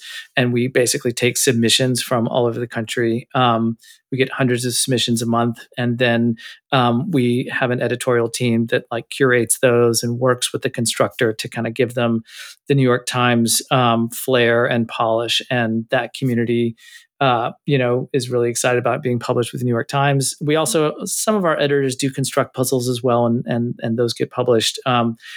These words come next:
we're diversifying that community, um,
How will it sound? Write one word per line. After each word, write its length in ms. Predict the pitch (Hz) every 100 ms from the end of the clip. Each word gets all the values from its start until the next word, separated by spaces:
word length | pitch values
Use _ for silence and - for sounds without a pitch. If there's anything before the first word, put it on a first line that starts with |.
| -
we're 80 | 160
diversifying 920 | 143 139 139 - 151 147 135 135 135
that 340 | 131 131 - -
community, 760 | 143 127 127 127 127 123 131
um, 440 | 127 123 117 113